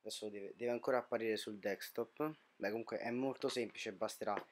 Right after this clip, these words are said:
eh, semplicemente inserire U S B e farà tutto lui praticamente. Ci vuole un po', eh, prima che legga il D V D e poi vi appaia sullo schermo. Tanto sta facendo <laughs> rumori e io ve lo avvicino.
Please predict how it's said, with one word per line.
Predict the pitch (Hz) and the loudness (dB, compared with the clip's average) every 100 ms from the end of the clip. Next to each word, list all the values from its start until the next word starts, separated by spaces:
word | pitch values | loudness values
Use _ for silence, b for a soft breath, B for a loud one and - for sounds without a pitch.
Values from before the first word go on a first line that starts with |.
| B B B - | B B B -6
eh, | 104 | -4
semplicemente | 92 104 101 110 107 95 | -4 -8 -8 -6 -8 -8
inserire | 101 98 101 101 | -10 -8 -8 -8
U | 101 | -8
S | 98 - | -8 -12
B | 92 185 | -14 -16
e | 180 175 - - | -18 -18 -20 -14
farà | 151 175 | -12 -12
tutto | - 98 - 101 | -12 -16 -8 -6
lui | 101 | -4
praticamente. | 98 92 101 101 127 | -4 -4 -6 -4 4
Ci | - 214 | 8 8
vuole | 214 202 151 | 10 12 10
un | 143 135 - | 8 2 4
po', | - 160 160 B B B B - | 12 12 12 B B B B 8
eh, | 135 131 - | 10 10 8
prima | - 135 131 127 | 2 2 2 0
che | 135 123 120 120 117 113 110 | 2 4 4 4 2 2 0
legga | 110 131 127 117 | 0 0 0 -2
il | 120 | -2
D | 123 | -2
V | 123 120 | -2 -2
D | 110 - | -4 -6
e | 110 120 113 - | -4 -2 -4 -6
poi | - 113 110 87 B B - | 0 0 0 -4 B B -4
vi | 113 | -2
appaia | 107 - 101 98 | 0 4 4 4
sullo | 95 92 | 0 -2
schermo. | 90 - 95 92 90 - _ _ _ | -4 -4 -4 -6 -12 -16 _ _ _
Tanto | - 113 98 | -10 -4 -4
sta | - | -4
facendo | 98 98 127 | -4 -2 8
<laughs> | - | 10
rumori | 147 120 123 117 110 | 10 8 8 6 6
e | 107 | 2
io | 110 107 | 2 2
ve | 104 | 4
lo | 104 | 2
avvicino. | 98 104 - 98 | 2 0 0 -2